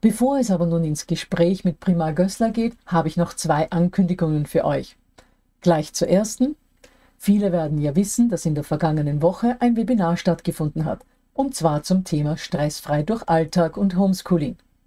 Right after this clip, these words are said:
Davon kann man seit gestern die Aufzeichnung ansehen, und zwar unter W W W A D H S Hilfe Punkt net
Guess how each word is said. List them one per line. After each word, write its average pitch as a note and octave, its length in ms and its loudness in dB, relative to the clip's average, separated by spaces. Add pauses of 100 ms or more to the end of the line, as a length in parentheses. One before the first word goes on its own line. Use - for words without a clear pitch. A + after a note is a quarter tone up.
(840)
Davon F3+ 420 2
kann F#3 140 0
man D#3 140 -2
seit C#3+ 180 -2
gestern E3+ 380 0
die - 160 -4
Aufzeichnung D3+ 600 -2
ansehen, F#3 440 0 (180)
und B3 160 0
zwar D#3 300 0
unter E3 340 0
W C#3+ 140 -2
W C#3 160 -2
W A3 240 0 (180)
A D3+ 180 -2
D D3 160 -4
H D3 120 -2
S - 240 -4
Hilfe C#3+ 320 -4
Punkt - 320 -10
net G3+ 240 2